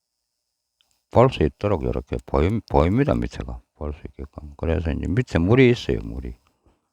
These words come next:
여기 보면 아직도, 어, 떠름박으로 떠먹을 수 있을 정도의 물이 충분하게 있습니다. 그래서 이제 이게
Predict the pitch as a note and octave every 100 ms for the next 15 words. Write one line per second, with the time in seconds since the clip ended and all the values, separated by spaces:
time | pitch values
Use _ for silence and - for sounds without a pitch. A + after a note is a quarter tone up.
0 | _ _ _ _ _ - - - A#1 A#1+
1 | - - B1+ A1+ - - F#2 E2+ _ -
2 | A#1+ G#1+ A#1+ A#1 A#1 A#1+ B1+ - _ _
3 | _ _ _ _ _ _ C2 D2 C#2 D2+
4 | E2 C2 - D2 E2+ F#2+ E2 A#1+ A#1 C2
5 | - B1+ B1+ D2+ B1+ B1 C#2 D2 - -
6 | D2+ C2+ A1 A#1 A1+ G#1+ - - - -
7 | A#1 B1 - - _ _ _ _ _ _
8 | _ _ _ _ _ _ _ _ _ _
9 | _ _ _ _ _ _ _ - D#2+ F#2
10 | E2 B1+ A#1+ C2 D2+ C#2 C2 A#1+ A#1